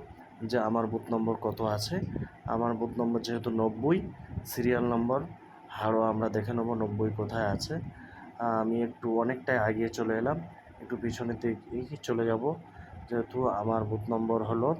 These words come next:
নব্বই, আমরা অনেকটাই আগিয়ে চলে এসেছি। আহ, বিয়াল্লিশ, ছাপ্পান্ন, সত্তর, চুরাশি, এটার মধ্যে আমরা পেয়ে যাব। এই আমার বুথ নাম্বার নব্বই, নব্বই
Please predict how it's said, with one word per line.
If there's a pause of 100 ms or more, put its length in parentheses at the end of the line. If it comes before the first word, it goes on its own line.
(520)
নব্বই, (520)
আমরা
অনেকটাই
আগিয়ে
চলে
এসেছি।
আহ,
বিয়াল্লিশ, (100)
ছাপ্পান্ন, (540)
সত্তর, (260)
চুরাশি, (680)
এটার
মধ্যে
আমরা
পেয়ে
যাব। (580)
এই
আমার
বুথ
নাম্বার (560)
নব্বই,
নব্বই